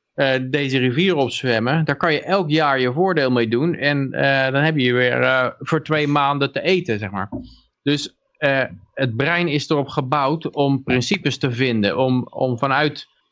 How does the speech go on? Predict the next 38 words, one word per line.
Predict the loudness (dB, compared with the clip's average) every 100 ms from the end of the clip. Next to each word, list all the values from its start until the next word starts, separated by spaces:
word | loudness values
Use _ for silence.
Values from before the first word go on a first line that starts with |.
| _
enkele | -2 0 0 0
voorbeelden | 2 0 2 0 2 0 0
v-, |
en | 0 0
enkele | 2 0 0
gebeurtenissen, | 0 0 0 0 0 0 0 0
om | 2
daar | 2 0
een | 0
algemeen | 0 0 2 2 2 -2 -4 _ _
principe | -2 0 0 0
en | 0
een | 2
regel | 2 2 2 2
uit | 0 0
af | -4 -2
te | 0
leiden. | 2 2 2
Om |
die | 2 2
regel, | 2 0 0 0 0
daar | 0
kan | 0 0
je | 0 0
in | 0
de | 0
toekomst | 0 0 -2
voorspellingen | -4 -2 0 0 2
mee | 2 2
doen | 0 0
en, | 0 -2
en | -2 -2 0
je | 0 0
toekomst | -2 -2 0
mee | 0 0
plannen, | 0 0 0 -4
zeg | -6
maar. | -10